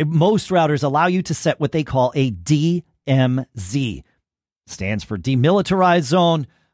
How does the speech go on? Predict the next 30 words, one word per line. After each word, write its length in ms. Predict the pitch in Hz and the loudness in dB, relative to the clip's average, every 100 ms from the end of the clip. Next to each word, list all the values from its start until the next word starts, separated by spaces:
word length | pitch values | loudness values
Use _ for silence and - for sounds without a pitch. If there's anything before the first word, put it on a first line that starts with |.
| - | -10
It's 140 | 120 | -8
a 60 | 110 | -8
terrible 520 | - 156 220 226 175 | -4 0 2 2 0
term 260 | - 165 151 | 0 0 0
because 240 | 123 127 | 0 -2
it 80 | 104 | 0
doesn't 280 | 156 208 170 | 2 2 2
really 240 | 151 147 | 0 0
describe 720 | 123 - - 110 110 113 90 - _ | -2 -6 -4 0 2 0 -2 -10 _
what 240 | 101 123 - | -2 -2 0
you're 140 | 135 | -2
doing. 480 | 120 110 98 101 92 _ _ _ | 0 -2 0 -2 -4 _ _ _
What 220 | 110 131 | -2 0
it 100 | 143 131 | 0 -2
really 500 | 123 208 254 233 214 | 0 0 2 2 2
is, 380 | 170 151 135 - | 2 0 -4 -8
is 400 | 147 143 139 123 - | 0 0 0 -4 -4
it 180 | 147 - | -4 -4
says, 380 | - 151 135 - _ _ | -2 0 0 -4 _ _
"Take 300 | 170 165 - - | -2 -2 -4 0
all 400 | 185 247 277 262 | 2 2 0 2
of 220 | 190 151 | 0 0
the 220 | 160 156 - | -4 -4 0
inbound 840 | 208 240 277 226 202 208 208 175 | 0 2 -2 0 0 0 -2 -4
packets 640 | - 170 156 - 104 87 - | -6 -4 -4 -2 -6 -8 -8
that 160 | 127 | -6
you 140 | 127 143 | -4 -4
would 180 | 117 | -4
normally 560 | 127 175 220 226 220 185 | -2 -2 0 0 -2 0
ignore 720 | 190 180 185 175 117 101 104 | 0 2 2 2 0 -2 -4